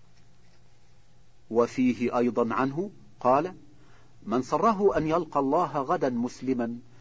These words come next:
فليحافظ على هذه الصلوات حيث ينادي بهن،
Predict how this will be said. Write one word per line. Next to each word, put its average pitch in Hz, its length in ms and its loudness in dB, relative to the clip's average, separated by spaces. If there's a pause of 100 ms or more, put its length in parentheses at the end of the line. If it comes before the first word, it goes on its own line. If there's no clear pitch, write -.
(140)
فليحافظ 135 800 0
على 107 220 -4
هذه 110 440 -10
الصلوات 113 600 -2 (580)
حيث 151 500 -2
ينادي 120 760 -2
بهن، 135 440 -8